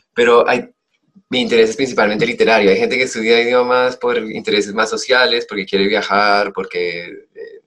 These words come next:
es mucho más extrovertida que yo, le gusta como conversar con todo el mundo. Pero para mí ha sido principalmente, principalmente literario. Colombia todavía no es una, un país con mucha inmigración o, o con mucha influencia de otras culturas, entonces tampoco es que haya demasiadas oportunidades en Colombia,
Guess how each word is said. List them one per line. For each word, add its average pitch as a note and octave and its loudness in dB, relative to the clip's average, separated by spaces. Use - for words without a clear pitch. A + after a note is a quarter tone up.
es - -20
mucho F2+ -20
más F2+ -8
extrovertida F2 -6
que F#2+ -8
yo, F2+ 0
le F2 -4
gusta F2+ -14
como - -20
conversar F#2 -10
con F#2 -14
todo G2+ -4
el G2 -6
mundo. A2 -8
Pero B2+ 2
para B2 4
mí A#2 0
ha A#2 4
sido C3 -2
principalmente, B2 -4
principalmente G2 -6
literario. G#2 -4
Colombia C3+ 4
todavía C3+ 6
no B2+ 2
es C3 4
una, C3 2
un B2+ -2
país B2+ 0
con B2+ 0
mucha B2+ -4
inmigración B2 2
o, G#2+ -2
o - -2
con - -2
mucha A2 -2
influencia A2+ -2
de A#2 4
otras A2 -2
culturas, B2 -2
entonces A2 -4
tampoco A2+ -2
es A2 -4
que B2+ -4
haya B2 0
demasiadas A#2 -2
oportunidades A#2 -4
en A2+ -14
Colombia, G2+ -2